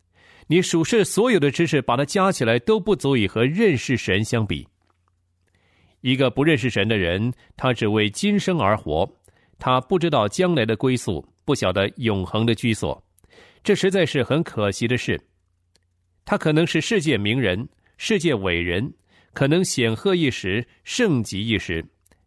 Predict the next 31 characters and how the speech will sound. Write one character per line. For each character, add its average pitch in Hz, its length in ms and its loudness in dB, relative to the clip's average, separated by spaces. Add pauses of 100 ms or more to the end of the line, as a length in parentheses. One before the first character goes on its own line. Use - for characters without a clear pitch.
(100)
但 131 120 0
是 127 100 -2
却 123 160 -2
不 120 140 -2
晓 90 180 0
得 92 240 0 (280)
死 - 280 -4
后 113 560 0
往 85 200 0
何 107 240 -4
处 101 180 -6
去。 - 260 -8 (1600)
还 226 180 0
有 190 120 4
一 196 140 0
个 143 460 0
人 160 200 2
们 180 180 2
不 196 200 -2
认 233 180 2
识 131 200 -2
神 113 180 -2
的 117 60 0
原 95 280 -2
因， 143 180 0 (300)
是 - 200 -4
因 139 100 0
为 127 140 2
第 151 180 -2
二， 113 320 0 (580)
他 120 380 -2